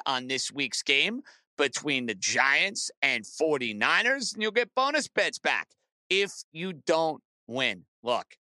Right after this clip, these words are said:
taking the Niners and bringing them down, no-brainer. I'm gonna look to do that. Daniel Jones,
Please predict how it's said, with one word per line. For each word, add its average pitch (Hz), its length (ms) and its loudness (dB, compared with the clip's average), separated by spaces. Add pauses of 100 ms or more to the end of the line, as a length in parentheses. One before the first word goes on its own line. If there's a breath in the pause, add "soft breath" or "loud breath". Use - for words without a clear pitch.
(640)
taking 202 280 2
the 196 60 0
Niners 185 360 2
and 160 120 -4
bringing 165 220 0
them 147 160 -6
down, 143 440 0 (180)
no-brainer. 123 640 0 (240)
I'm 160 100 4
gonna 156 140 -2
look 151 140 -2
to 147 100 -4
do 131 160 -4
that. 110 280 2
Daniel 196 280 2
Jones, 175 680 0